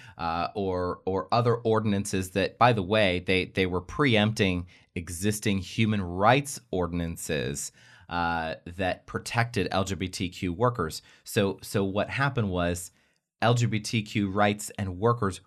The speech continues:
were caught up in a sweeping preemption that didn't single them out or target them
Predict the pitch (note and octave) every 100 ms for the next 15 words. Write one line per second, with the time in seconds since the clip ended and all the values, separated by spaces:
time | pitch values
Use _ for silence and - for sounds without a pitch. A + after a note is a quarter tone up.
0 | _ F2+ G2 G2 - - - C3+ B2+ A#2+
1 | A#2 A#2+ - _ _ - G2+ F#2+ - -
2 | G#2+ B2+ B2 A2+ A2 - G2 G2+ G#2+ -
3 | F2+ F2+ - _ - - C#3 C#3+ C#3 B2
4 | - A#2+ A2 G#2 G#2 G#2+ G2+ F#2 - A2
5 | G#2 G2 F#2 F2+